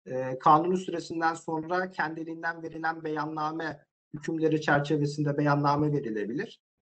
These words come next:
E, bu beyannamede yüzde elli vergi ziyaret cezası çıkacaktır normal koşullarda. Fakat kanun kapsamında aslı ödenmesi kaydıyla asla bağlı vergi cezalarının tamamının tahsilinden vazgeçildiğinden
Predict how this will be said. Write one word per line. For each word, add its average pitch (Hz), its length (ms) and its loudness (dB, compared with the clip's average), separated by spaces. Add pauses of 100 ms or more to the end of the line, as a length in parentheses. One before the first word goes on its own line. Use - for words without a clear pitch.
E, 127 260 -4
bu 156 140 -4
beyannamede 156 960 6
yüzde 147 260 -2
elli 156 220 -2
vergi 147 300 2
ziyaret 143 280 2
cezası 139 380 0
çıkacaktır 113 600 -4
normal 104 320 -6
koşullarda. 104 800 -8 (320)
Fakat 180 360 0
kanun 170 360 6
kapsamında 147 680 0
aslı 156 340 2
ödenmesi 151 460 -4
kaydıyla 156 680 4
asla 147 340 -2
bağlı 156 300 2
vergi 151 320 0
cezalarının 147 640 -4
tamamının 147 520 0
tahsilinden 147 680 -2
vazgeçildiğinden 143 920 -2